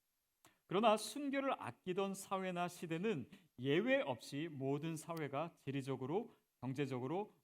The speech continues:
문화적으로 크게 번창했다라는 거예요. 여러분, 이 사람은요, 크리스찬이 아닙니다. 종교인이 아니에요. 도덕론자도 아닙니다.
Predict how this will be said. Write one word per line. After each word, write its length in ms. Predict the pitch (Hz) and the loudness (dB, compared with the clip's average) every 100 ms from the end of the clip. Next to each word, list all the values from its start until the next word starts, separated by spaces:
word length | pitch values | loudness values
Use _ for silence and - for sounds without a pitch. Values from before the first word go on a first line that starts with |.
| - | -10
문화적으로 680 | 117 139 147 127 120 156 156 | -2 0 0 -2 -6 -8 -12
크게 260 | - 190 | -10 -10
번창했다라는 680 | - 110 101 120 107 101 90 | -8 -12 -12 -14 -14 -16 -20
거예요. 200 | _ _ _ _ _ _ _ _ _ _ _ _ _ _ _ _ _ _ _ _ _ _ _ _ _ _ _ _ _ | _ _ _ _ _ _ _ _ _ _ _ _ _ _ _ _ _ _ _ _ _ _ _ _ _ _ _ _ _
여러분, 160 | 226 247 | -2 2
이 120 | 190 | 0
사람은요, 600 | 196 220 214 175 208 156 | 4 4 4 2 0 0
크리스찬이 400 | - 277 - 254 | -2 -4 -2 -4
아닙니다. 540 | 143 113 113 104 101 98 | -2 -4 -4 -6 -8 -6
종교인이 600 | 165 185 208 240 233 226 | -2 0 2 2 2 2
아니에요. 440 | 120 107 110 104 - | 0 0 -4 -6 -2
도덕론자도 600 | 175 220 233 226 220 185 | 2 4 4 4 4 4
아닙니다. 520 | 117 127 120 101 87 | 2 0 -4 -8 -14